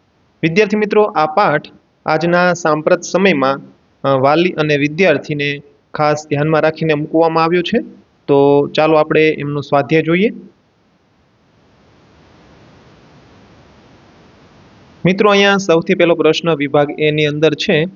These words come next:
યોગ્ય જોડકા જોડી ફરીથી લખો, જેમાં રેસનો ઘોડો એનો સાહિત્ય પ્રકાર નવલિકા છે. નીના બહેન, એની સામે આવશે, તમે એને એક ચીજ આપશો.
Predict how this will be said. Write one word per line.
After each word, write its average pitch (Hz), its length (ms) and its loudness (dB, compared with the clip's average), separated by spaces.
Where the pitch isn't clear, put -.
યોગ્ય 147 340 0
જોડકા 147 380 2
જોડી 160 300 2
ફરીથી 143 420 -4
લખો, 185 380 0
જેમાં 143 360 0
રેસનો 156 420 0
ઘોડો 156 380 2
એનો 151 200 -2
સાહિત્ય 151 480 -2
પ્રકાર 151 440 0
નવલિકા 147 500 -2
છે. - 220 -6
નીના 185 300 4
બહેન, 156 360 0
એની 185 180 2
સામે 190 280 2
આવશે, 175 520 0
તમે 175 360 0
એને 170 320 2
એક 156 360 -2
ચીજ 160 300 -4
આપશો. 160 520 0